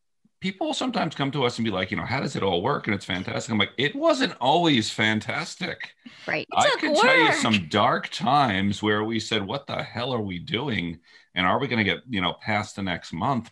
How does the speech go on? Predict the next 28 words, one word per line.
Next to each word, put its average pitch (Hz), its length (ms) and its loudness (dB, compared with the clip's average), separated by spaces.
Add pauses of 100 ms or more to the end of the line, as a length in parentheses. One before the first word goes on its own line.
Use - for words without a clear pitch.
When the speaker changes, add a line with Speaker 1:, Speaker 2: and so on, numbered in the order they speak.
Speaker 1:
But, 85 220 0 (440)
um, 87 480 2 (200)
what 101 160 0
I 95 60 4
like 110 220 0
is 95 140 -2
you, 98 100 2
you, 92 200 -4
you, 98 200 -8 (160)
in 101 100 0
this 85 120 -4
book, 123 280 0
you 98 60 -2
made 90 380 -2 (340)
relationships 90 880 -2
seem - 280 -4
more 87 160 -2
like 82 180 -2
a 82 60 -6
business 78 420 -6
in 80 60 -8
a 76 60 -6
lot 73 160 -6
of 73 80 -6
ways. 98 540 -2 (440)
And 90 140 -2
in, 90 300 -2
yeah, 135 300 0